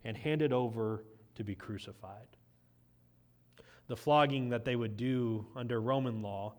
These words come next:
A lot of times we, we remember the thirty-nine lashings that are talked about throughout the New Testament, but under Roman law, there was no number set.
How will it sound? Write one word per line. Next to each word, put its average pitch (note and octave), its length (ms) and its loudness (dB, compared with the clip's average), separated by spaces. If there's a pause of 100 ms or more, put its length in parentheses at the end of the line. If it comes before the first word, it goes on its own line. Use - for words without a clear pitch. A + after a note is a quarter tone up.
(140)
A C3+ 40 -2
lot C#3+ 100 4
of C#3 60 4
times C#3 200 4
we, A#2+ 160 0
we A#2+ 120 -2
remember B2 360 0
the G#2+ 220 0 (240)
thirty-nine B2+ 480 4
lashings A#2 580 2
that A2 80 0
are G#2+ 60 -2
talked A#2 300 -2
about A2+ 300 -4
throughout A#2 360 -2
the A2+ 60 -8
New A2 140 -6
Testament, A2 520 -8 (240)
but B2 100 4
under C#3 300 6
Roman C#3 340 4
law, B2 200 4
there B2 200 2
was C#3+ 320 6
no C3+ 180 2
number B2 360 0
set. - 540 -8